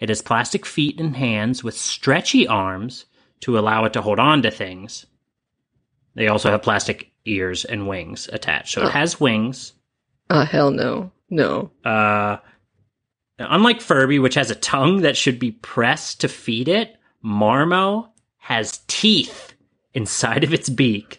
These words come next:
Speaker 1: that can be pressed to feed it. You're pressing its teeth. How <laughs> fucked up is that?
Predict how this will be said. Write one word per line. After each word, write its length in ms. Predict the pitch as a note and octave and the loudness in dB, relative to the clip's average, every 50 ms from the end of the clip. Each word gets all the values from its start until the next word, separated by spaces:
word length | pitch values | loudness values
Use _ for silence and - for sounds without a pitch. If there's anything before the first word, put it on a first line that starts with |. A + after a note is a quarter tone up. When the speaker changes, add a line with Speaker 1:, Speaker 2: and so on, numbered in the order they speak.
| - - | -4 -4
Speaker 1:
that 160 | B2 A#2 - | -4 -2 0
can 140 | - B2 G#2 | -2 -2 0
be 140 | A2+ A2 | -2 -4
pressed 720 | G#2+ - - - - G#2+ G2 - - - - - - - _ _ _ _ _ _ _ - | -4 -6 -8 -4 -2 -2 -2 -2 -2 -6 -10 -10 -12 -16 _ _ _ _ _ _ _ -10
to 100 | - B2 | -10 -10
feed 380 | - - - A#2 G2 G2 F#2+ | -10 -8 -8 -8 -8 -6 -8
it. 100 | G2 - - | -8 -8 -8
You're 100 | A2 A#2+ | -12 -14
pressing 720 | - _ - - - - C#3+ B2+ - - - G#3+ F#3+ - | -12 _ -12 -8 -2 0 0 0 0 -2 -2 -2 -2 -4
its 160 | - - - - | -6 -8 -8 -6
teeth. 240 | - - A3 E3+ | -4 -2 -2 0
How 220 | - - - A3 B3 | 0 0 0 0 -2
<laughs> 20 | |
fucked 840 | B3 - - - B2+ A#2 - - G3+ A3 - - - - - - - - _ | -2 -6 -12 -10 -8 -6 -2 0 0 0 0 -2 -10 -18 -16 -16 -18 -10 _
up 300 | D#3+ G#3+ B3 C#4 C#4 - - | -2 -2 -2 -2 -4 -8 -10
is 220 | - D#3+ C#3+ B2+ | -10 -10 -12 -10
that? 420 | - B2+ A#2 B2+ G2+ F2+ - - | -12 -10 -10 -10 -10 -10 -12 -16